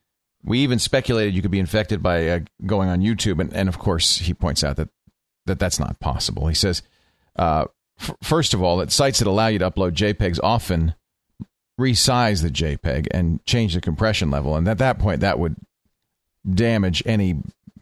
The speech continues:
buried malware in there. YouTube, of course, converts everything you upload to Flash.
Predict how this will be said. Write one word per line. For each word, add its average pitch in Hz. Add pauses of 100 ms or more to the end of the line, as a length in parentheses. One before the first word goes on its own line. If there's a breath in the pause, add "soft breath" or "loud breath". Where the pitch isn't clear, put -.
buried 90
malware 85
in 71
there. 58 (380)
YouTube, 131
of 98
course, 98
converts 98
everything 95
you 85
upload 85
to 69
Flash. 78